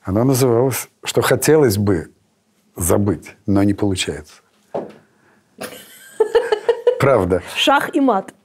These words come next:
Speaker 1: Ну, я, я, я, я был бы рад вам подыграть.
Speaker 2: Что хотелось бы забыть, но не получится забыть про нынешнее время?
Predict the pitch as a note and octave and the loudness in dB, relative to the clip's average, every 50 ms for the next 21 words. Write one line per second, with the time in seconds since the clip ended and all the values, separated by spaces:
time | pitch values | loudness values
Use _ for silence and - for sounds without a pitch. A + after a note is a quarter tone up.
0 | _ _ - - E3+ D#3+ F3 E3+ E3 D#3 D3+ D3 C#3+ C3+ B2+ B2+ C3+ C#3+ C3+ B2+ | _ _ -2 2 4 4 6 6 6 6 6 6 6 6 6 4 4 4 4 4
1 | C3+ C#3 C#3 C3+ C#3 C3+ B2 C3 C#3 C3 B2+ C3+ C3+ B2 C#3 D#3+ G3 F3+ - F#3 | 4 4 2 2 0 2 2 4 2 4 4 2 4 4 4 4 4 4 2 2
2 | D#3 C#3+ - C#3+ A#2 C#3+ C#3 C#3 C3+ G#2+ F#2 - - - - - - F#4+ F#4+ - | 2 4 2 2 2 4 4 4 4 4 2 0 -8 -16 -8 -2 0 0 2 2
3 | F4+ E4+ - E4+ D#4+ D#4 B3 - D4 C4 A#3+ C#4+ C4+ A#3 A#3 F4+ F4 F4 - B3+ | 0 2 2 2 2 2 2 0 0 2 2 2 2 4 2 0 0 0 -2 0
4 | B3 C4+ C#4 C#4 C#4 - D4+ C#4+ D4+ F4+ G#4 G#4 - - - - - - A3 B3 | 2 2 2 2 2 2 0 2 2 2 0 0 -4 -12 -14 -4 -2 -2 0 0
5 | C#4 - - D4 C#4 C4 C4 A3+ G#3 - - - G3+ G3 G3 G3 F#3+ F#3 F3+ F3 | -2 -2 0 0 2 2 2 0 0 -2 -2 -4 -2 -2 -2 -2 -2 -4 -4 -10
6 | F#3 | -14